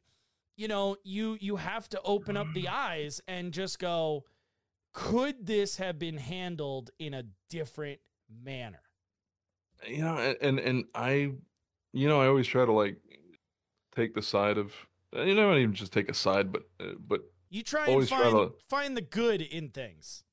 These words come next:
Speaker 2: N-, not just the good, but, but, uh, you know, try to understand more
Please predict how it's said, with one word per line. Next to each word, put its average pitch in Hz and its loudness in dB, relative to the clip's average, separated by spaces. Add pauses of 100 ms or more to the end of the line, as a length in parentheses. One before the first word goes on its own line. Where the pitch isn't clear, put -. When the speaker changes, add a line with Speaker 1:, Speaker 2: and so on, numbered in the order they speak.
(260)
Speaker 2:
N-, 226 0
not 269 8
just 233 4
the 151 8
good, 131 6
but, 127 6
but, 135 8 (260)
uh, 147 2 (540)
you 190 6
know, 165 10
try 208 6
to 175 10 (1000)
understand 143 6 (240)
more 135 2